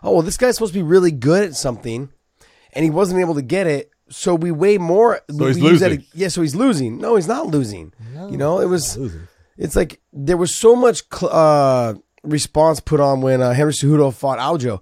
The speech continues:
Speaker 1: "Oh, Aljo got the takedown. Oh my God. Oh my God." I'm like, "Okay, cool." But it was, like, almost because he was an Olympian that we should have held it against him even more, that he got, he lost
Speaker 2: Yeah.
Speaker 1: the takedown. This is the game, man. Like, Olympic wrestling and wrestling and all those things is different when you're getting punched or when someone's trying to knock your head off.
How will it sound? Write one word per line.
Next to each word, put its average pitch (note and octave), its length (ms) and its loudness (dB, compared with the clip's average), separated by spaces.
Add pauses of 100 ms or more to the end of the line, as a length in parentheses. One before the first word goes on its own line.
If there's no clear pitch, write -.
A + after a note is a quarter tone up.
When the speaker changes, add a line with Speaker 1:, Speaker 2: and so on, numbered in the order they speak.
(120)
Speaker 1:
"Oh, F3+ 80 0
Aljo G#3+ 260 0
got G3 120 -4
the D#3+ 60 -12
takedown. F3+ 560 0
Oh A3 120 2
my G#3+ 120 2
God. G3 460 2
Oh G#3 60 -2
my G#3 120 -2
God." G#3+ 220 -2
I'm F#3+ 80 -4
like, D3+ 220 0 (520)
"Okay, - 260 -2
cool." G3 220 -2
But D3 140 -2
it D#3+ 60 0
was, D#3 160 -4
like, D3 260 -4
almost F#3 320 -4
because D#3+ 540 0 (140)
he D3 100 -4
was C#3+ 120 -2
an D3+ 60 -2
Olympian D3+ 600 0
that D3 120 -4
we D3+ 120 -2
should D3+ 160 -6
have C#3+ 100 -2
held E3 200 -2
it E3+ 60 0
against D#3 320 -2
him D3+ 80 0
even C#3 200 0
more, C#3+ 520 -2 (280)
that C3 100 -6
he C3 40 -2
got, - 140 0
he C#3+ 140 -4
lost A#2+ 260 -4
Speaker 2:
Yeah. - 80 -12
Speaker 1:
the E3 160 -2
takedown. E2+ 300 -12 (800)
This - 200 -10
is B3 100 -14
the - 100 -16
game, C4 300 -10
man. C3 280 -8
Like, D3 260 -14 (640)
Olympic G3+ 320 -2
wrestling F#3 420 -2
and D3 160 -2
wrestling D#3+ 360 -2
and C#3+ 80 0
all D#3 160 2
those D#3 180 -2
things D3 220 -6
is A#2+ 80 -10
different C#3+ 320 -6
when A#2+ 100 -6
you're A#2+ 60 -8
getting B2 180 -6
punched A#2+ 380 -8
or B2 60 -8
when A2+ 160 -8
someone's B2+ 280 -8
trying A#2 140 -6
to A2 60 -8
knock G#2+ 260 -8
your G#2 80 -12
head A#2 160 -8
off. - 640 -18